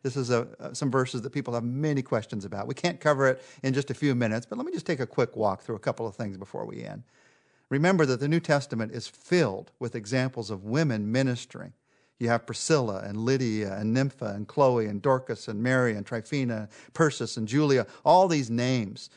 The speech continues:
Priscilla and Aquila that I mentioned earlier, six times they're mentioned. Paul calls them co-workers in Christ. You have Lydia in Acts chapter sixteen, a church is meeting in her home. Dorcas, the ministry that she had to the poor. In Romans sixteen alone, Paul mentions seven different women who ministered with him.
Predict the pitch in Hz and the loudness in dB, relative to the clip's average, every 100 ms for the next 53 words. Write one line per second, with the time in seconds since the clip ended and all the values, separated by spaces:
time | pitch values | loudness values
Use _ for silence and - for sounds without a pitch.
0 | _ 147 - 185 175 143 131 - 175 151 | _ -2 2 6 6 4 0 2 6 6
1 | 123 120 120 131 127 123 131 127 113 - | 6 4 2 2 0 0 2 2 2 0
2 | 180 - 156 156 156 139 131 120 127 127 | -4 -2 2 4 4 2 0 2 0 -2
3 | 110 101 - _ - 151 156 151 - 151 | -10 -14 -18 _ 0 6 6 6 6 6
4 | 147 131 139 - 151 151 151 143 143 120 | 4 0 -2 0 2 4 4 2 0 -4
5 | 117 110 139 123 107 - - _ _ _ | -4 -4 -2 -2 -4 -12 -20 _ _ _
6 | 135 135 117 156 170 147 120 131 139 - | 2 2 4 4 6 4 4 2 0 0
7 | 143 131 135 151 - - 143 117 - 147 | -2 0 -4 -6 -6 -2 0 0 0 0
8 | 135 120 127 131 127 127 117 104 127 131 | 0 -4 -2 0 0 -2 -4 -2 0 0
9 | 113 104 - _ - - 147 160 156 120 | -2 -8 -16 _ -20 0 4 4 4 0
10 | - 127 135 135 139 127 - 139 131 120 | 0 0 0 0 -4 -4 -4 -2 -2 -2
11 | 110 104 - 147 123 - - 143 143 190 | -6 -8 -2 2 2 0 -4 0 4 6
12 | 202 175 190 180 - 190 151 156 180 156 | 4 2 -2 -2 -2 0 2 4 4 4
13 | 156 147 139 139 131 120 - 165 151 127 | 4 4 4 -2 -4 -4 0 2 0 -2
14 | 151 139 - 123 143 135 113 117 123 127 | -4 -4 -6 -2 0 -2 -2 -2 -2 -2
15 | 127 117 104 110 - 139 | -4 -8 -8 -10 -12 -16